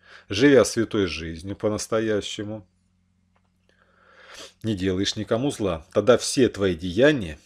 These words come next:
творческие, какие-то личные интересы, развлечения, получение удовольствия, если они не сопряжены с причинением кому-либо вреда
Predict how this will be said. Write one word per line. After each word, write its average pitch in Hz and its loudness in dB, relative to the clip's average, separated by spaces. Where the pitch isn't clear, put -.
творческие, 101 -6
какие-то 123 -2
личные 95 -4
интересы, 101 0
развлечения, 101 -2
получение 117 -2
удовольствия, 104 -2
если 104 -2
они 95 -8
не 139 -4
сопряжены 139 -2
с - -12
причинением 120 -2
кому-либо 101 0
вреда 87 -4